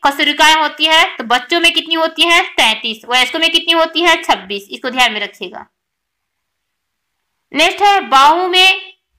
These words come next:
कोहनी के स्थान पर कौन सा जोड़ पाया जाता है? तो बाहु में कोहनी के स्थान पर पाया जाता है कब्जेदार संधि।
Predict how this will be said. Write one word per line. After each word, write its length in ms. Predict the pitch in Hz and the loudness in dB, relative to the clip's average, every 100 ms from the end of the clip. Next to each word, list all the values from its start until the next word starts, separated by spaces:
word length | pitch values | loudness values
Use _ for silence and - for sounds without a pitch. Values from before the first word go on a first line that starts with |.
| _ _ - | _ _ -2
कोहनी 360 | 285 320 349 | 0 0 -2
के 420 | 349 349 359 339 285 | 0 0 0 -2 -6
स्थान 340 | - 320 330 | 2 2 2
पर 100 | 269 | -4
कौन 300 | 247 294 330 | -2 0 2
सा 140 | 339 302 | 2 0
जोड़ 220 | 302 302 | 0 0
पाया 180 | 285 262 | 2 2
जाता 260 | 247 254 | 0 0
है? 180 | 247 214 | 0 0
तो 120 | 226 | -2
बाहु 260 | 233 269 330 | 2 2 2
में 140 | 339 | -4
कोहनी 300 | 302 294 311 | -4 -4 -2
के 180 | 320 285 | 0 0
स्थान 240 | 285 294 294 | 2 0 0
पर 100 | 285 | 0
पाया 280 | 269 269 | 2 2
जाता 140 | 262 262 | 2 2
है 220 | 269 269 | 0 0
कब्जेदार 760 | 247 226 240 262 226 233 240 247 | -2 0 -2 0 4 6 4 0
संधि। 460 | - 214 190 180 | -6 -8 -6 -18